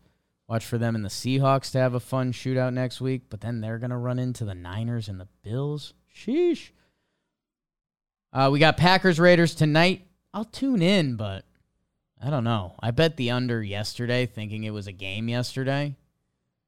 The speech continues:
Forty-five and a half. Don't really believe in Love or Garoppolo.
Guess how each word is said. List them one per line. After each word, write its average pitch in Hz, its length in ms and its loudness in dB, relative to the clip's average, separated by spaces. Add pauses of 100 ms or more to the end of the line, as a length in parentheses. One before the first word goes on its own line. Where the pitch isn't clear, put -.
(720)
Forty-five 113 500 -2
and 107 80 -4
a 101 60 -6
half. 110 400 -2
Don't 113 220 -6
really 120 240 -2
believe 113 320 -2
in 104 100 -8
Love 107 340 -6
or 120 220 -2
Garoppolo. 117 800 -2